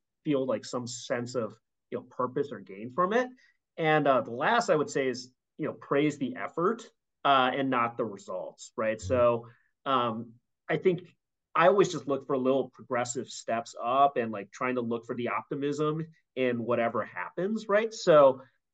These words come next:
Speaker 1: I think if you, if you do those, right, like, no matter what, you will start getting them engaged,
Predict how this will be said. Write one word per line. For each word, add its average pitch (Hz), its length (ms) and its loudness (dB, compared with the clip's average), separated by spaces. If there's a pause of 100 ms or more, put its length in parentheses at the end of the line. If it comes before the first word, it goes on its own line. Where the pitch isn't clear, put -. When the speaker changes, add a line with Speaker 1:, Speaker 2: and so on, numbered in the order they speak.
Speaker 1:
I 185 80 6
think 233 340 0 (640)
if 165 180 -2
you, 165 180 0
if 175 140 0
you 190 60 -2
do 233 240 2
those, 135 540 2
right, 165 280 4
like, 135 160 0
no 139 120 -4
matter 139 280 0
what, 117 360 -2 (440)
you 147 160 -2
will 156 140 2
start 147 320 2
getting 127 260 -4
them 107 180 -8
engaged, 92 500 -16